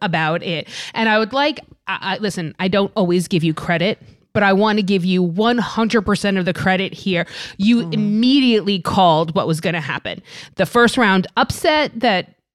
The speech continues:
Speaker 1: you know, you wanna talk about, you a thousand percent called before you hit publish on the post.
Speaker 2: Yeah, uh, I was pretty sure that our readers, uh, m-, many of you readers are wonderful, very serious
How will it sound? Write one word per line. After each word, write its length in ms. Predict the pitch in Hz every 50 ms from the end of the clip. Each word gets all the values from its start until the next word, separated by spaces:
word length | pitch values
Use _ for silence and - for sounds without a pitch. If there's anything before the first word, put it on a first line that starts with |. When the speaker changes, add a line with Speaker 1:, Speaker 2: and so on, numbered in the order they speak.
| _ _ _ _
Speaker 1:
you 220 | 175 208 196 175
know, 320 | 165 156 151 135 139 156 165
you 160 | 170 180 190
wanna 220 | 202 202 180 180 185
talk 240 | 202 214 208 208
about, 480 | - 226 262 247 240 233 226 139 - _
you 480 | - 208 185 190 202 196 190 180 180 - _ - -
a 100 | - -
thousand 600 | - - - - 240 247 254 262 220 247 226 185
percent 440 | - 208 190 - 196 180 - 135 -
called 580 | - 185 175 170 160 156 165 165 - 175 180
before 480 | 175 202 175 - - 214 214 214 202 208
you 220 | 190 165 190 190
hit 360 | 175 156 156 208 208 - - -
publish 400 | - 190 180 185 180 170 - -
on 160 | 120 170 160
the 60 | 135
post. 480 | - - - - 180 - - - - _ _ _ _ -
Speaker 2:
Yeah, 200 | - 110 - - - - - - - - - -
uh, 20 | 110 107 95 90
I 560 | 85 87 101 98 101 110 117 117 117 117 110
was 220 | 113 107 98 85 -
pretty 320 | _ - - 131 120 95 78
sure 440 | - - 95 82 78 85 113 147
that 180 | 135 110 95 82
our 280 | 82 80 80 78 76 71 65 - _ -
readers, 540 | 80 87 90 85 82 82 90 101 113 - 82
uh, 240 | 87 85 80 85 82
m-, 240 | 104 101 113 143 - 120
many 320 | 110 131 175 233 208 123
of 100 | 87 78
you 160 | 80 85 80
readers 460 | 73 82 82 78 80 82 78 76 - -
are 380 | - 90 78 76 73 76 73 - - - - - _ _ _
wonderful, 720 | - 127 147 147 135 135 131 117 - 127 123 113 107 104 95
very 240 | 90 101 95 90 78
serious 640 | - - - 110 98 95 90 87 85 76 -